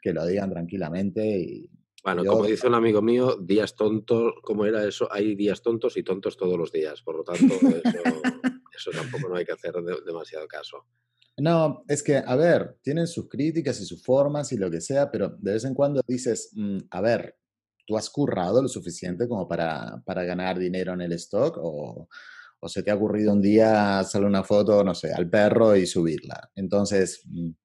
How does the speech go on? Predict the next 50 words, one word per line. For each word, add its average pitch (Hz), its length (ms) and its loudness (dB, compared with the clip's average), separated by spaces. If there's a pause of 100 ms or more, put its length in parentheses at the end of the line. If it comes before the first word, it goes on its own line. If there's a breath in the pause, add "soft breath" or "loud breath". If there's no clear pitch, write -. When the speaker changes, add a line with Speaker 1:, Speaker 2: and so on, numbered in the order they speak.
(120)
Speaker 1:
la 90 120 -2
mayoría 92 360 4
de 107 40 4
la 104 120 4
gente 110 460 4
no 95 260 0
ha 98 80 2
tenido 92 280 2
una 87 140 -2
constancia 127 840 0 (420 loud breath)
o 95 100 2
tiene 104 200 2
unas 101 200 0
fotos 101 280 2
que 95 100 0
no 92 80 0
son 92 200 -2
nada 92 220 0
comerciales. 113 960 2 (100)
El 95 100 0
stock 135 220 2
Speaker 2:
Mira, 156 100 4
Speaker 1:
hay 147 60 4
que 147 100 4
Speaker 2:
aparte, 202 160 2
Speaker 1:
aprenderlo. 117 320 2
Speaker 2:
aparte - 160 -2
de 107 60 2
esto, - 180 -4
Álvaro, 98 280 0
me 101 100 0
imagino 92 320 -4
que - 80 -6
has 85 80 -2
de 92 100 -4
tener, 92 240 -2
que - 80 -10
esto - 140 -2
ya 110 80 2
lo 80 60 0
hablamos 85 320 -4
un 82 80 -10
poquito, 80 320 -6
¿no? 87 100 -4
En 92 60 -2
el 85 40 -6
primer 80 280 -6
podcast, - 340 -8
pero 82 140 -2
Speaker 1:
Ujú. 85 180 -4